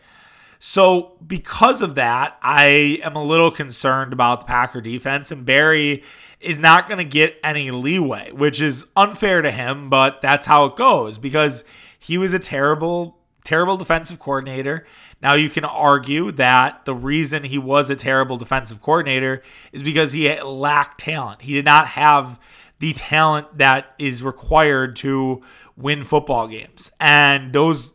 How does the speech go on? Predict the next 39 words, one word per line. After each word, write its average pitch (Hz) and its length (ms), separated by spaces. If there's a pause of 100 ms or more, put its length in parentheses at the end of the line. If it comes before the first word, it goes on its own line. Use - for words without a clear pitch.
that, 160 440 (280)
those 160 280
teams 165 320
in 143 120
Detroit 156 580
and 135 140
in 117 100
Washington 143 680 (380)
were 147 160
not 151 340
very 131 240
good. 120 380 (520)
And 156 100
you 185 160
could 165 240
say, 180 260
well, 143 480
Barry 143 400
also 139 840
has 131 260
made 139 160
an 143 120
impression 135 380
with 139 140
Sean 135 280
McVay 131 680
and 135 480 (400)
Brandon 139 320
Staley. 156 520
Like, 123 360
they're, 151 260
they 147 220
wanted 147 380
him 143 180
on 139 200
staff 143 460
at 131 160
both 139 280
places. 143 600